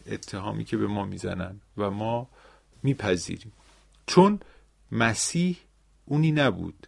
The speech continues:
که ما اعتقاد داریم، اون مسیح کذاب بود.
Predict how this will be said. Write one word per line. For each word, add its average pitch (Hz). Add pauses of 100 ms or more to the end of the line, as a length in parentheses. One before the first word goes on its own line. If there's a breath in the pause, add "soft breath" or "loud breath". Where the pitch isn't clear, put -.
(360)
که -
ما 98
اعتقاد 87
داریم، 87
اون 117
مسیح 110
کذاب 92 (120)
بود. -